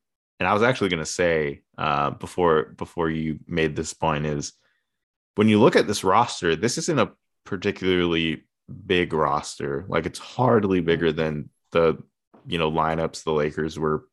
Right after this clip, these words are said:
fielding, uh, in the regular season. The difference is they put a massive priority on shooting around Luka, and,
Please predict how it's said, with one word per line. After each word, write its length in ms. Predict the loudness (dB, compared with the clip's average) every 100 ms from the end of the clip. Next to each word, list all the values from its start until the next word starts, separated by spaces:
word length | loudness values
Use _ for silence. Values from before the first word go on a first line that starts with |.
| _
fielding, 720 | -4 -2 0 -2 -2 -4 -8 -14 _ _ _ _ _ -4
uh, 420 | 0 2 2 0
in 100 | -2
the 80 | 0
regular 380 | 2 2 2 0
season. 580 | -2 -8 -4 -4 -4 -8 _ _ _
The 140 | -8
difference 420 | 2 2 2 0
is 440 | 2 2 0 -4 -12 _ _ _ _ _ _ _ _ _ _ _ 0
they 100 | 0
put 160 | 2
a 40 | 0
massive 420 | 0 0 -2 -2
priority 520 | -2 2 2 2 0
on 120 | -2
shooting 360 | -6 -8 -6 -4
around 460 | -4 -4 -4 -6 -8
Luka, 520 | -2 0 4 2 2 -6 _ _ _ _ _ _ -2
and, 680 | 0 2 2 0 -2 -6